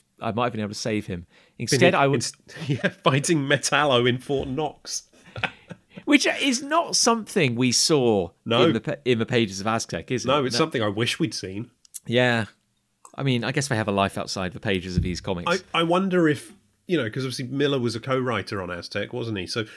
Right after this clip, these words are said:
Speaker 2: I wonder if that was something they were going to do.
Speaker 1: <gasps> Oh, yes, yes.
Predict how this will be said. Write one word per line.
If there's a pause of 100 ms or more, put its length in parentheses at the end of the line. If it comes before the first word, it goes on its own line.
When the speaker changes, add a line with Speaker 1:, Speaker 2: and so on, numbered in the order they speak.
(200)
Speaker 2:
I
wonder
if
that
was
something
they
were
going
to
do.
Speaker 1:
<gasps> (240)
Oh,
yes,
yes.